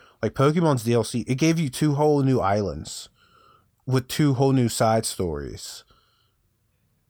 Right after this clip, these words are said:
And it technically came around to t-, ten dollars per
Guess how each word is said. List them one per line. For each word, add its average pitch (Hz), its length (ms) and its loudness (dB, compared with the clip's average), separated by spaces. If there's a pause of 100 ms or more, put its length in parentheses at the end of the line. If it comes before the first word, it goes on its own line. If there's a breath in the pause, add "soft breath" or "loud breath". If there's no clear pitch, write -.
(120)
And 160 100 4
it 131 140 2
technically 131 420 -2 (140)
came 131 200 2
around 117 260 2
to - 100 -10
t-, - 280 -14
ten 127 180 0
dollars 107 440 2
per 107 560 -2